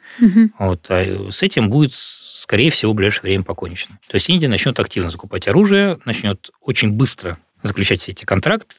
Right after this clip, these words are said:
Speaker 2: тендеры, заключать межправительственные соглашения.
Speaker 1: Мгм.
Speaker 2: То есть оружейный рынок сейчас очень сильно оживится, причем именно в основном рынок В В С. Рынок В В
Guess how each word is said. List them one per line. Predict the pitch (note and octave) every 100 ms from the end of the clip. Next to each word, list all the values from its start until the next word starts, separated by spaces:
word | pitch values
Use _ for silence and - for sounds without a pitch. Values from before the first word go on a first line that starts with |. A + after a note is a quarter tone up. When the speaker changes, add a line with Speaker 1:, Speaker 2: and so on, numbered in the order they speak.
| -
Speaker 2:
тендеры, | E3 F#3 D#3 D3+ C#3 A#2 A#2 G#2+
заключать | G2+ G#2 G#2+ C#3
межправительственные | B2 - G#2+ G#2+ F#2+
соглашения. | - G2 F2+ - G#2 _ -
Speaker 1:
Мгм. | B3
Speaker 2:
То | A3+
есть | F3+ F3 - -
оружейный | G2 G2+ F3 C3+
рынок | D#3 D#3+
сейчас | - A#2
очень | A2 G2+
сильно | - E2+
оживится, | E2+ F#2+ C3 - D3+
причем | G#2 - A2+
именно | A#2+ G#2+ G2+
в | G2
основном | - G#2 G#2+ A#2 G#2+ G2 G2 G#2+ G2 G2 G2
рынок | B2 A#2
В | G2+
В | F#2
С. | D2+ - - _ _
Рынок | G#2+ A2+
В |
В | G2